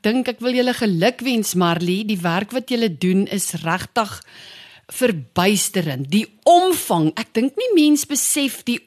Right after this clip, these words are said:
omvang van werk wat daagliks ingaan nie. So, baie geluk vir jou en jou span en almal betrokke by hierdie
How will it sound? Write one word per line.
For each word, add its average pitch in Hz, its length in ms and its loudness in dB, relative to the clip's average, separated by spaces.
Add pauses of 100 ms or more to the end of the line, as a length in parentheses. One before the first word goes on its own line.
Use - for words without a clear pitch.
(140)
omvang 262 640 2
van 180 320 -2
werk 156 460 -2 (460)
wat 175 340 -2 (640)
daagliks 170 1000 0
ingaan 165 460 0
nie. 147 100 -8
So, 196 240 -2 (220)
baie 190 340 0
geluk 196 400 0
vir 190 160 -4
jou 185 140 2 (100)
en 233 140 -2
jou 214 100 0
span 254 400 -2
en 185 160 -2 (240)
almal 269 540 4
betrokke 196 500 -4
by 165 140 0
hierdie 170 400 0